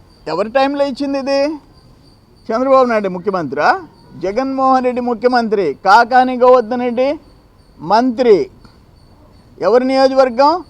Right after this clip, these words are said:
ఈరోజు నువ్వు జైలుకు పోయి చూసి వచ్చిన మంచి బాలుడు నియోజకవర్గం. ఎవరి సొంత మండలం? ఆ బాలుడి మండలం, పొదలకూరు మండలం.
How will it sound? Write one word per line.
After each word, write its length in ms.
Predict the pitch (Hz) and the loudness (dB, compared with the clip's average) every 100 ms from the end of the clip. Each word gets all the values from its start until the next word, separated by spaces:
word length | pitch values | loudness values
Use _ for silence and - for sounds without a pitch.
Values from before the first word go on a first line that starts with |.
| _ - _ _ _ - | _ -20 _ _ _ -10
ఈరోజు 320 | 202 233 254 | 0 2 2
నువ్వు 160 | 254 247 | 0 -4
జైలుకు 400 | 208 254 269 262 | 0 0 0 -4
పోయి 180 | 254 | -4
చూసి 320 | 254 262 254 247 | -4 -4 -6 -6
వచ్చిన 280 | - 247 | -6 -4
మంచి 340 | 233 226 254 254 | -2 0 -2 -2
బాలుడు 420 | 262 269 262 247 | 2 4 4 0
నియోజకవర్గం. 800 | 254 254 247 233 214 208 208 143 - - - - | -2 0 2 0 -2 -4 -8 -8 -14 -20 -20 -4
ఎవరి 280 | 185 254 254 | 2 2 2
సొంత 260 | 262 262 | -2 0
మండలం? 560 | 269 262 262 269 320 370 _ _ _ _ - - | 0 2 2 2 2 0 _ _ _ _ -20 -4
ఆ 140 | 156 202 | 0 2
బాలుడి 460 | 202 240 285 285 | 6 6 4 -2
మండలం, 520 | 269 254 247 233 165 120 - | 0 0 0 -2 -2 -6 -6
పొదలకూరు 440 | 185 233 240 262 262 | -2 -2 -2 -4 -2
మండలం. 440 | 247 233 208 175 | -4 -2 0 0